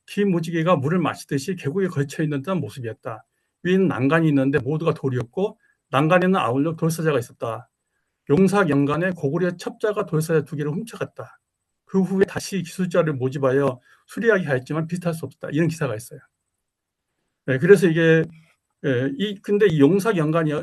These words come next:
언제냐면 육백육십 년에서 육백, 그, 아, 육-, 육백육십, 뭐, 삼 년 그 시기입니다.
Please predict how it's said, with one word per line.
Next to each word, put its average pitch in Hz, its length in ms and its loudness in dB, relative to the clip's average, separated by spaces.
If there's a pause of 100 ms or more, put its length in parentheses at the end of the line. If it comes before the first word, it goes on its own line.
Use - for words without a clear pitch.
(100)
언제냐면 151 500 -2
육백육십 160 760 0
년에서 143 480 -2
육백, 123 460 -6
그, - 280 -16 (680)
아, 120 80 -6
육-, 120 260 -4
육백육십, 143 840 -4
뭐, - 140 -6
삼 170 160 -8
년 151 140 0
그 151 120 -4
시기입니다. 147 680 -8